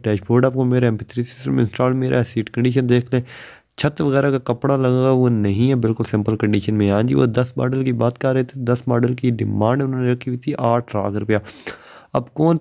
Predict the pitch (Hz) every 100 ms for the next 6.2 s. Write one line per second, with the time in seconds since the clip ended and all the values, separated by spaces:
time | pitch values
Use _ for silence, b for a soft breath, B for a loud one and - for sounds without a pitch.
0 | - 131 127 131 127 117 110 123 117 113
1 | 113 117 120 110 110 107 107 104 - 107
2 | 104 101 98 101 104 104 104 104 127 120
3 | 101 104 104 - 107 _ b b b b
4 | b b b b b - 131 131 143 135
5 | 131 131 143 139 135 135 147 131 123 135
6 | 139